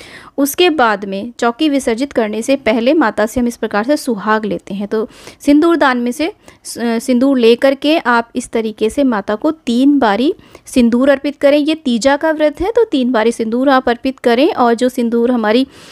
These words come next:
अ, फिंगर में, उंगली में बच जाता है, उसे आप इस तरीके से आप अपनी चूड़ियों पे लगा लें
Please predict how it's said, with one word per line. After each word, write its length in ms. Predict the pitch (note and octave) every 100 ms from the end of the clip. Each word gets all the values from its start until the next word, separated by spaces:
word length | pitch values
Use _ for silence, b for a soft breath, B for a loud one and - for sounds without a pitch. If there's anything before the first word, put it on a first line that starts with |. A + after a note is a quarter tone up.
| E4 B
अ, 100 | A3+
फिंगर 380 | A#3+ B3+ A#3+ B3
में, 120 | B3+
उंगली 260 | B3 A#3+ B3+
में 180 | B3+ G#3
बच 220 | B3+ D4+
जाता 280 | D4 C#4 D4
है, 120 | E4+
उसे 260 | B3+ A#3+ C#4
आप 160 | B3+ B3
इस 140 | B3
तरीके 340 | A#3 A3 A#3
से 120 | A#3 C4
आप 200 | G#3 G#3+
अपनी 220 | A#3 A#3
चूड़ियों 460 | - A#3 A3+ C4+
पे 140 | C#4 D4
लगा 300 | C4+ C4 B3+
लें 200 | C4